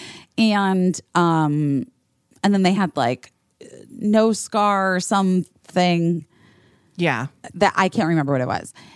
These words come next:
Speaker 1: And then Band-Aids. And so I got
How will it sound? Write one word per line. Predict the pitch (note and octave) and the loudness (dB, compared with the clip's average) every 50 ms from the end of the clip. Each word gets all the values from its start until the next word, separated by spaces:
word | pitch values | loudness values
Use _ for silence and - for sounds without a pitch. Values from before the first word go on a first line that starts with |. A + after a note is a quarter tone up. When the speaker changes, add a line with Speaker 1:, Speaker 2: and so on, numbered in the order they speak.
| _ _ - | _ _ -2
Speaker 1:
And | G3+ G3 F#3+ | 0 2 2
then | E3+ E3+ E3 | 2 0 0
Band-Aids. | D3+ C#3+ - - - - - - - - - - - _ _ - | -2 -4 -4 -6 -8 -8 -10 -10 -10 -10 -20 -20 -20 _ _ -2
And | G3+ G#3 G3+ - | -2 0 2 2
so | G#3+ | 2
I | F#3 F#3 | 2 2
got | F3 - G#3+ F#3+ G#3+ A3+ A#3 B3+ A#3 - - | 2 2 2 2 2 2 2 0 0 -2 -6